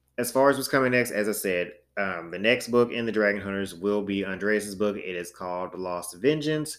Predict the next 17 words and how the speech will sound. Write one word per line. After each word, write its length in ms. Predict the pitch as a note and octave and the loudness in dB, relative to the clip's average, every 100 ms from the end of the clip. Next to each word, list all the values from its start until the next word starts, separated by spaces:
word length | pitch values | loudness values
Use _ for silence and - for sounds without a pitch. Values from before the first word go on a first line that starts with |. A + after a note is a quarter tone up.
| - _ _ E2 | -18 _ _ -14
I'm 100 | D#2+ | -12
not 140 | D2+ | -12
changing 320 | - A#2+ B2 | -6 -6 -4
the 80 | B2 | -4
title. 300 | A#2+ A#2 A2 | -2 0 0
I 20 | |
like 180 | F2+ F#2+ | 0 -4
the 80 | G2+ | -4
title, 320 | G2+ G2 F#2+ | -2 -2 -2
so 280 | - F2+ E2+ | -4 -6 -4
that 200 | F2+ F2 | -4 -6
is 140 | E2 | -6
what 140 | E2 D#2+ | -10 -10
it's 100 | E2 | -12
gonna 160 | D#2 | -10
be. 420 | E2+ G#2+ G#2+ A1+ | 0 2 2 0
It's, 440 | F2 F2 - - | -4 -6 -8 -12